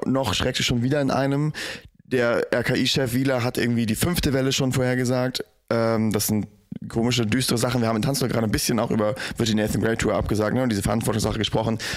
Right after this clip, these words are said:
Ansonsten Gott sei Dank wenig Corona-Talk und viele funny Menschen, äh, angerufen. Ähm, und ja, also ich hab das Gefühl, wir starten jetzt in sowas wie eine zweite Staffel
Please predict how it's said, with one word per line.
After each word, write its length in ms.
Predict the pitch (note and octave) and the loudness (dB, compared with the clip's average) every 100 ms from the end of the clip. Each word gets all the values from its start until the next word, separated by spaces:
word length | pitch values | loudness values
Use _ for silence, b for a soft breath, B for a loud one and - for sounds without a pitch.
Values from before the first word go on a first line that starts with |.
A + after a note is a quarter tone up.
| - | -2
Ansonsten 360 | C3 F#3+ D3+ | 0 0 0
Gott 100 | D3 | 0
sei 80 | D#3 | 0
Dank 160 | C3 A#2 | 0 0
wenig 220 | F3 F#3 | 0 0
Corona-Talk 600 | - C#3 D#3+ C#3+ D3+ C#3 | 0 0 0 0 0 0
und 160 | A#2+ - | -2 -2
viele 180 | D3+ | -2
funny 260 | C3 C#3+ C3 | 0 0 0
Menschen, 400 | B2 C3 C3+ D3 B B B B B _ | 0 0 0 -2 B B B B B _
äh, 60 | C#3 | 0
angerufen. 1000 | C#3 B2+ A#2+ - C#3 B2+ B2+ C3+ C3 C3 - - - | 2 2 2 2 0 0 0 0 0 -2 -8 -14 -2
Ähm, 360 | A#2+ A#2+ A#2+ A#2 | 2 2 2 2
und 360 | A#2+ A#2 A#2 A2+ | 0 2 0 -2
ja, 240 | A2+ C#3+ | 0 2
also 180 | D#3 B2+ C#3 G2 - | 2 0 -2 -6 -8
ich 180 | - C#3 | -4 -2
hab 60 | G#3+ | 0
das 140 | - | -2
Gefühl, 220 | - G3 | 0 0
wir 80 | E3+ | 0
starten 300 | D3+ F#3+ F#3 | 0 0 0
jetzt 160 | D#3 D#3+ | -2 0
in 60 | |
sowas 180 | D#3 D#3 | 0 0
wie 60 | D3+ | 0
eine 100 | C#3+ | -2
zweite 380 | - C#3 D3 - | 0 0 0 0
Staffel 480 | - A#2 A2 G2 | 0 0 2 0